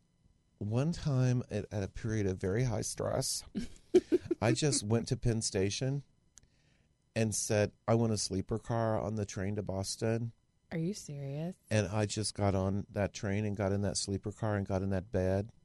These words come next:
Speaker 1: I've never slept so good in my life.
Speaker 2: Oh, I bet.
Speaker 1: The constant rocking, rocking, rocking,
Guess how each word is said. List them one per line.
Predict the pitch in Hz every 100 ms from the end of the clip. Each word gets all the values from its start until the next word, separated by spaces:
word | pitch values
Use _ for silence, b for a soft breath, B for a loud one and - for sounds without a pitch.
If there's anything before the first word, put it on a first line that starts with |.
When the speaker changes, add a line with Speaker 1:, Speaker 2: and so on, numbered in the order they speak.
| _ -
Speaker 1:
I've | 95
never | 101 85
slept | 92 - 80 -
so | - 95
good | 85 87 76
in | 76
my | 69
life. | 67 62 -
Speaker 2:
Oh, | 330
I | 262
bet. | 226 285 339
Speaker 1:
The | -
constant | - - 107 98 - 87
rocking, | - 82 90 - 92 101
rocking, | 95 92 - 104 107 92
rocking, | - - - -